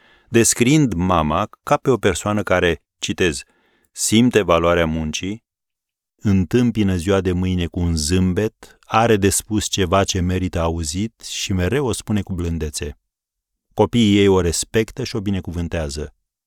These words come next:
Soțul ei li se alătură prin cuvinte de laudă.” Proverbele treizeci și unu, de la douăzeci și patru la douăzeci și opt. Apoi Peterson încheie capitolul treizeci și unu cu aceste cuvinte:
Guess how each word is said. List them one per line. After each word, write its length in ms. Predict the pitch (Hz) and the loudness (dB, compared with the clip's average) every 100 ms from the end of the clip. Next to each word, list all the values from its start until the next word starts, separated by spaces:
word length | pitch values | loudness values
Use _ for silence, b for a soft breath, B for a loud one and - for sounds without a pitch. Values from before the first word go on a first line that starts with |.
| _ | _
Soțul 560 | - - 113 196 - 90 | -4 2 2 4 0 2
ei 240 | 95 123 | 2 2
li 100 | 117 | 0
se 160 | - 92 | -2 -2
alătură 480 | 87 104 - 110 | -2 -2 -2 -4
prin 200 | 101 98 | -2 -2
cuvinte 460 | 85 80 92 101 95 | -2 -2 0 0 -2
de 140 | 82 | -4
laudă.” 600 | 82 87 80 76 73 73 _ _ _ _ _ _ _ _ _ _ _ _ _ _ | -4 -4 -4 -4 -6 -8 _ _ _ _ _ _ _ _ _ _ _ _ _ _
Proverbele 480 | - 95 90 82 82 | 0 4 4 4 2
treizeci 320 | 87 85 78 | 2 0 -2
și 120 | - | -4
unu, 100 | 101 | -4
de 100 | 87 | -2
la 120 | 80 | 0
douăzeci 300 | 80 90 76 | 2 2 2
și 120 | - 78 | -2 -4
patru 300 | 85 82 80 | -2 -2 -2
la 100 | 76 | 0
douăzeci 320 | 80 76 71 | 0 -2 -4
și 140 | - | -6
opt. 380 | 73 - - - _ _ _ _ _ _ _ _ _ _ | -8 -10 -18 -20 _ _ _ _ _ _ _ _ _ _
Apoi 280 | - 104 110 | -2 2 2
Peterson 520 | - 110 110 - 104 | 2 2 0 2 2
încheie 360 | 95 82 107 85 | 2 2 0 0
capitolul 460 | 87 82 85 82 | 0 -4 -2 -4
treizeci 340 | 78 90 80 78 | -2 -4 -4 -4
și 100 | 101 | -4
unu 100 | 90 | -4
cu 100 | 85 | -2
aceste 320 | - 90 - | -4 -4 -6
cuvinte: 520 | - 80 85 78 78 | -6 -4 -4 -4 -8